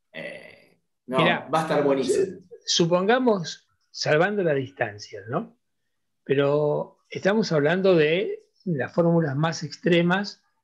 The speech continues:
Speaker 2: de la náutica.
Speaker 1: Ujú.
Speaker 2: Si las comparamos con las fórmulas más extremas del automovilismo,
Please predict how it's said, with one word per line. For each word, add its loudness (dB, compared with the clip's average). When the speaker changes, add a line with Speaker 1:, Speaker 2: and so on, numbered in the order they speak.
Speaker 2:
de -2
la 0
náutica. -6
Speaker 1:
Ujú. -6
Speaker 2:
Si -4
las 2
comparamos 2
con 0
las -2
fórmulas 2
más 2
extremas 2
del 2
automovilismo, -2